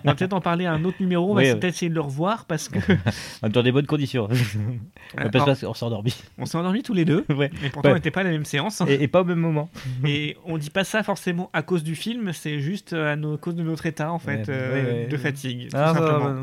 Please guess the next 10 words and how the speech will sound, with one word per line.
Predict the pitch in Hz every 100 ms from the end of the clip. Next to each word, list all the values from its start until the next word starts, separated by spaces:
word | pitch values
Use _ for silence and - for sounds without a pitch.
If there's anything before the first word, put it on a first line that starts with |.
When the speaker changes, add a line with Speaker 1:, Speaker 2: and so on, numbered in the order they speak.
| 143
Speaker 2:
non, | 135
mais | 127
le, | 107
ouais, | 110
le | 107
drogue, | 101 - 107 110 104
alcool, | 87 - 101 104 98
euh, | 87 90 95 85 131
cannabis, | 120 160 101 104 -
euh. | 87